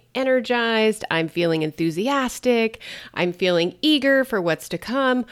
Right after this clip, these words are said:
Or am I paying attention to it in a way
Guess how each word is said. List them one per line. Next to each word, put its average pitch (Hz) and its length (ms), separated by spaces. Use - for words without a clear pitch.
Or 226 160
am 226 140
I 220 140
paying 302 380
attention 262 460
to 220 200
it 202 200
in 202 100
a 196 60
way 175 500